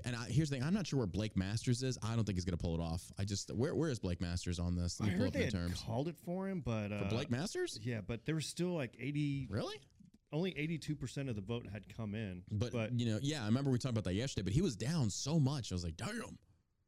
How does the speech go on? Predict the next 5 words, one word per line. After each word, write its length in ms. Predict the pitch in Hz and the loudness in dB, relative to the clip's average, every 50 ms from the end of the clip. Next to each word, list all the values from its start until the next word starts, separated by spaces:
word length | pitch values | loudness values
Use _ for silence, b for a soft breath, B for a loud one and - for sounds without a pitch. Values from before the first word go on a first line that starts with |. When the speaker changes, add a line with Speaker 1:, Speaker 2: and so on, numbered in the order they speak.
| _ _ _ _ _ _ _ _ _ _ _ _ - - | _ _ _ _ _ _ _ _ _ _ _ _ -10 -6
Speaker 2:
Unle-, 220 | 98 98 123 - | -4 -4 -4 -4
yeah. 300 | - 117 117 123 113 92 90 - - - - - - | -4 -6 -8 -8 -8 -8 -10 -14 -16 -20 -20 -14 -8
Speaker 1:
We'll 80 | - 123 | -6 -6
see. 440 | 117 - - 110 110 95 85 82 82 - - - _ _ _ _ _ _ _ _ _ _ _ _ _ _ _ _ _ _ _ _ - - - | -6 -4 -2 0 0 2 0 0 -2 -4 -10 -16 _ _ _ _ _ _ _ _ _ _ _ _ _ _ _ _ _ _ _ _ -20 -6 -4
Speaker 2:
But 240 | 110 107 104 101 | -2 -2 -2 -6